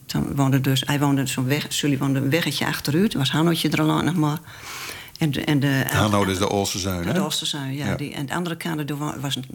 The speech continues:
Speaker 1: ook een klein arbeidershuisje, zo een huisje, eh, net zoals zij hadden. En daar woonde opa Jager met zijn vrouw. En die hadden dus, eh, zeven of acht kinderen. En die had-, maar die waren dus al oud en die waren dus al op pensioen. En toen gingen ze heel veel in, opa Jager.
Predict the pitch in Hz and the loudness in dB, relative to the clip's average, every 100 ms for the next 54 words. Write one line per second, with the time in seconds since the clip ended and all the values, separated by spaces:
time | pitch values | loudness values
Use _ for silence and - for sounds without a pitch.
0 | - 160 156 - 160 151 151 147 147 143 | -6 -4 -2 -2 0 2 2 0 0 0
1 | 156 - - - 135 139 - 135 - 131 | -2 -4 -4 -4 -4 -4 -4 -4 -4 -6
2 | - - - 151 151 143 131 - 156 160 | -6 -6 0 0 2 0 0 0 2 2
3 | 151 160 160 - - - - - 151 156 | 2 2 -2 -12 -16 -16 -6 2 4 6
4 | 147 160 156 151 151 135 127 131 131 - | 4 2 2 2 2 2 -2 -2 -2 -2
5 | 135 139 127 110 - - - - - 135 | 0 0 0 -2 -8 -20 -20 -20 -6 -2
6 | 143 143 135 135 135 - 50 50 - - | 2 2 2 0 -2 -6 -8 -12 -12 -6
7 | - 139 143 131 131 - 147 160 147 - | -4 -2 0 0 0 0 2 4 2 2
8 | 139 135 139 139 139 135 143 135 135 131 | 2 2 2 2 2 2 2 2 2 2
9 | 139 139 156 151 135 135 131 131 127 131 | 2 2 2 0 0 0 0 0 -2 -4
10 | - 127 131 151 143 143 - - - - | -6 -4 -2 0 0 -2 -14 -14 -8 2
11 | 175 175 170 160 185 180 165 151 143 123 | 4 4 2 2 2 2 2 2 2 0
12 | 127 131 - - - - 131 139 139 117 | -2 -8 -14 -20 -14 -4 -2 0 0 0
13 | 113 131 | -2 -4